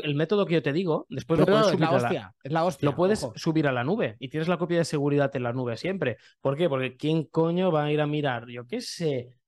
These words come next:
Speaker 1: eh, que tengas una carpeta de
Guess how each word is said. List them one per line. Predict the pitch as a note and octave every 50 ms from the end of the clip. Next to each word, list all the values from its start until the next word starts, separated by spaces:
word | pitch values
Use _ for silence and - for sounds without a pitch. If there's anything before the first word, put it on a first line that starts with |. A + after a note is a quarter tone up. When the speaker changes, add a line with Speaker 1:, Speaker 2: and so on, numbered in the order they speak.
| _ -
Speaker 1:
eh, | C#3+ D3 D3+ D3+ D3+ D3+ D3 D3 C#3+ C#3+ C#3+ C#3+ C#3+ C#3+ C#3 C#3 C#3 C#3 C#3 C3+ C3+ C3 C3
que | C#3
tengas | B2 C#3+ E3+ F3+ - -
una | A#3+ A#3 A3
carpeta | - D#3 D3 C#3+ - D#3 D#3+ F3 - A#3+ B3+ C4 A#3+
de | F3+ D#3 D#3 D3+ D3 C#3+ C#3 C#3 C3+ C3 B2 B2